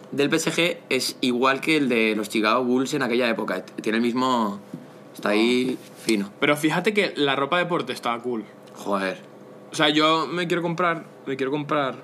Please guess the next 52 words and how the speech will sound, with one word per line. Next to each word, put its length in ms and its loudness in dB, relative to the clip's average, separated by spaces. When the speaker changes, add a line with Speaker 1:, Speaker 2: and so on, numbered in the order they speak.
Speaker 2:
bueno, 160 -10
me 60 -8
Speaker 1:
Buenos 220 0
Speaker 2:
quiero 180 0
comprar. 200 2
Speaker 1:
piquetes. 260 -10
Speaker 2:
Me 80 -2
gustaría 260 0
comprarme 520 0
un 100 -6
par 160 0
de 80 0
camisetas 760 -4
de 160 -4
Speaker 1:
Pero 160 2
yo 140 2
creo 120 2
que 80 2
hay 60 2
que 80 0
pillárselas. 880 -2
Es 80 -18
que 80 -8
ahora 120 0
ya 100 2
valen 180 2
mucha 280 0
pasta, 240 -4
igual 200 -2
hay 60 -2
que 80 -2
pillárselas 640 -2
Speaker 2:
No, 180 0
pero 160 0
Speaker 1:
fake. 340 -2
Speaker 2:
una, 200 -6
una 80 -2
de 80 -2
fake, 400 -4
una 180 -6
de 60 -6
mierda, 260 -6
Speaker 1:
Sí, 140 -2
sí, 140 -4
Speaker 2:
claro. 240 -2
Speaker 1:
eso 180 -10
Speaker 2:
No, 80 -2
Speaker 1:
es. 60 -2
Speaker 2:
no, 120 -2
no, 320 -6
claro. 160 -6
Speaker 1:
<laughs> 500 -4